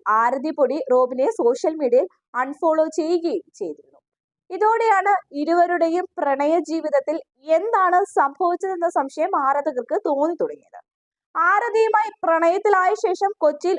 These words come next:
ഒരു ഫ്ലാറ്റ് എടുത്ത് താമസിക്കുകയായിരുന്നു റോബിൻ. ആരതി ആ ഫ്ലാറ്റിലെ സ്ഥിരം സന്ദർശകയുമായിരുന്നു. എന്നാൽ കഴിഞ്ഞ ദിവസം ആ ഫ്ലാറ്റും കൊച്ചി നഗരവും ഉപേക്ഷിച്ച് റോബിൻ സ്വന്തം നാടായ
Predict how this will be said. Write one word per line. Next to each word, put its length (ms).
ഒരു 220
ഫ്ലാറ്റ് 360
എടുത്ത് 240
താമസിക്കുകയായിരുന്നു 1120
റോബിൻ. 260
ആരതി 500
ആ 120
ഫ്ലാറ്റിലെ 460
സ്ഥിരം 380
സന്ദർശകയുമായിരുന്നു. 1120
എന്നാൽ 200
കഴിഞ്ഞ 600
ദിവസം 300
ആ 120
ഫ്ലാറ്റും 540
കൊച്ചി 360
നഗരവും 520
ഉപേക്ഷിച്ച് 500
റോബിൻ 340
സ്വന്തം 540
നാടായ 460